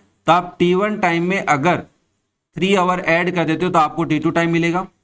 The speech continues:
या फिर इस बात को ऐसे भी समझा जा सकता है कि टी टू time ज़्यादा है, उसमें से three minus करोगे तो हमारे को टी वन time मिलेगा।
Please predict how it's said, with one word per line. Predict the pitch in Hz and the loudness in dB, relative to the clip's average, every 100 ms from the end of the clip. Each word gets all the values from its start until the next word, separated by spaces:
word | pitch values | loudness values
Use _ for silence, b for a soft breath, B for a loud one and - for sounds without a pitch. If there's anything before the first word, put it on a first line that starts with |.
| _ - | _ -4
या | 120 156 | 2 2
फिर | 165 190 | 2 0
इस | 185 139 | -2 2
बात | 160 165 | 0 0
को | 170 | -2
ऐसे | 147 165 | 0 2
भी | 165 | 0
समझा | 180 160 160 | 0 0 2
जा | 160 | 0
सकता | 160 151 175 | -2 -2 0
है | 185 185 _ _ - | -2 -4 _ _ -2
कि | 156 | 2
टी | 170 | 2
टू | 175 208 | 0 0
time | 190 190 | 0 0
ज़्यादा | 160 151 175 | 2 0 2
है, | 180 | 0
उसमें | 170 165 175 | 0 0 -2
से | 180 185 | 0 0
three | 165 170 | 2 2
minus | 156 143 165 156 | 2 0 -2 -2
करोगे | 156 160 165 | 0 2 2
तो | 170 | 0
हमारे | 156 151 | 2 0
को | 156 | -2
टी | 165 151 | 0 2
वन | 151 151 | 2 0
time | 143 139 | 0 0
मिलेगा। | 123 98 | 0 -4